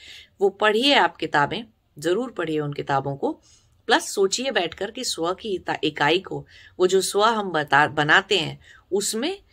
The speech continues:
उसका हित करने चले हैं कर्मों के द्वारा या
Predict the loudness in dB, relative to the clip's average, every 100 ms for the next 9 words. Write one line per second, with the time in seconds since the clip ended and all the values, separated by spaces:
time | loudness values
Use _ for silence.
0 | _ _ -2 0 4 4 2 -4 0 0
1 | 0 -2 -2 0 0 -2 -4 _ _ _
2 | _ _ _ 4 4 4 0 -2 2 4
3 | 4 0 _ _ -2 2 4 2